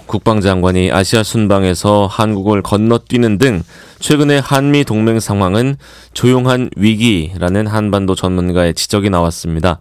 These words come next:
이런 상황에서 북한 김정은 위원장이 올해 러시아를 방문한다고 러시아가 밝히는 등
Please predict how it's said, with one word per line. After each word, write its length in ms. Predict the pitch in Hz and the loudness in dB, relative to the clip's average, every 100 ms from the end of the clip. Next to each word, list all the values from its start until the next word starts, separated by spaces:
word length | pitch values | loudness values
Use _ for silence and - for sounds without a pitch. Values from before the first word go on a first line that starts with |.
| - - - - - | -10 -20 -20 -12 -2
이런 220 | 104 110 | 0 0
상황에서 640 | 110 107 101 98 113 104 - - - | 0 0 0 0 0 0 -4 -14 -16
북한 400 | - 123 110 87 - - | -2 -2 0 -6 -12 -4
김정은 480 | 120 123 139 139 | 0 2 2 2
위원장이 640 | 123 113 98 107 135 98 80 | 2 0 0 0 0 -2 -2
올해 380 | 92 104 104 95 | -2 0 2 2
러시아를 440 | 98 98 117 110 | 0 2 0 0
방문한다고 1000 | 104 95 98 98 92 87 85 98 113 117 | 0 0 0 0 0 -2 0 0 0 -2
러시아가 400 | 113 87 98 87 | -4 -2 -2 -2
밝히는 500 | 87 85 - 87 82 | -2 -4 -2 -4 -2
등 180 | 85 90 | -2 -2